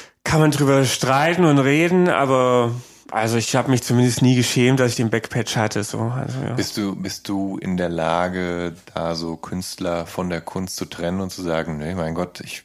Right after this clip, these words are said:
Speaker 2: mag die frühen Pentagram gerne und hör die gerne,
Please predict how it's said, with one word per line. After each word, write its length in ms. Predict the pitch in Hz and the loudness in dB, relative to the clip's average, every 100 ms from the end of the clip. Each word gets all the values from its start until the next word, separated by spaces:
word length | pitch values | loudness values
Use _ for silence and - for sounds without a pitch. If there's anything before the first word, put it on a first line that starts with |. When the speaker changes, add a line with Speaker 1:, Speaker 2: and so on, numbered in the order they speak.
| _ | _
Speaker 2:
mag 340 | - 82 85 - - _ _ _ _ _ _ - | -8 -2 -2 -4 -12 _ _ _ _ _ _ -12
die 160 | - 82 | -8 -6
frühen 680 | - - 95 90 85 82 - | -8 -4 -4 -2 -4 -6 -14
Pentagram 580 | - 90 90 87 87 85 | -8 -4 -2 -2 -2 -4
gerne 320 | 82 87 92 104 | -2 -2 0 -2
und 180 | 90 | -4
hör 120 | 87 87 | -4 -4
die 120 | 92 | -6
gerne, 380 | 92 90 92 | -6 -4 -2